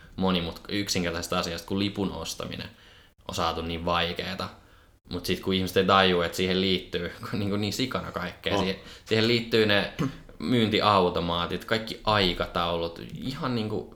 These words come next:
Speaker 1: älytön määrä eri pääte-, päätteitä, missä pitää näkyä ja niinku, miten sen pitää mennä sen tiedon.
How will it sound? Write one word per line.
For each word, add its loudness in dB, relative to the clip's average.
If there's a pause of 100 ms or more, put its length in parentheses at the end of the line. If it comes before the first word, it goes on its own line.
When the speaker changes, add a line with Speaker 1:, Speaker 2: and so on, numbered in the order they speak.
Speaker 1:
älytön 2
määrä 2
eri 0
pääte-, -2
päätteitä, -2
missä -6
pitää -2
näkyä -4
ja -8 (100)
niinku, -8 (260)
miten -4
sen -4
pitää -4
mennä -2
sen -10
tiedon. -6